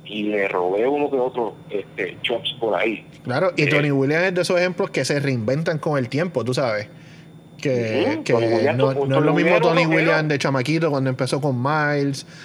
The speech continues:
Speaker 2: a después cuando
Speaker 1: Ujú.
Speaker 2: estaba tocando la batería amarilla. O sea, son dos, dos esquinas totalmente diferentes.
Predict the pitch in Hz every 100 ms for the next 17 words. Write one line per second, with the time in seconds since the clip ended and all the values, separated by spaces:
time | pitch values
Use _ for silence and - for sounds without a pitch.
0 | - - 117 113 113 131 135 139 135 123
1 | 139 135 139 135 135 127 123 127 131 131
2 | 120 139 131 110 104 - - - - 131
3 | 110 123 127 139 143 110 113 135 147 143
4 | 147 139 131 120 131 135 139 131 127 120
5 | 120 117 113